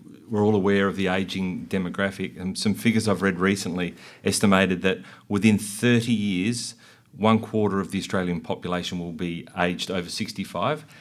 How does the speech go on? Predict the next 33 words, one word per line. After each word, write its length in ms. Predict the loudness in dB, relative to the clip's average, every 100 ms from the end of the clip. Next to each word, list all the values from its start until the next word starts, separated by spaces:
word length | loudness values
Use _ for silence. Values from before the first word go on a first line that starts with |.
| -20 _ _ -4
and 160 | -4
almost 400 | 0 2 4 2
half 580 | -4 0 2 2 0 -6 -12
of 340 | -4 -2 -2
the 140 | -2
anaesthetics 640 | 0 0 0 2 2 0 -6
that 100 | -4
we 180 | 0
will 140 | 0 -2
be 120 | -6
giving 520 | -2 0 0 -2 -4 -12 -14 -6
will 80 |
be 80 | -4
given 280 | -2 0 -2
to 100 | -4
this 180 | -8 -8
group. 320 | -8 -8 -10 -16 _ -20 -20
So 140 | -6 -4
if 180 | 0 2
we're 120 | 2
talking 240 | 2 4
about 180 | 4 4
a 60 | 2
problem 320 | -2 -2 -4
that 80 | -6
affects 280 | -6 -6
the 160 | -6 -6
elderly 320 | -6 -4 -6
patient 500 | -6 -6 -6 -8 -10 -10
and 340 | -10 -8 -8 -8
concerned 360 | -8 -4 -4
about 260 | -4 -4 -4
outcomes, 540 | -4 -4 -6 -8 -8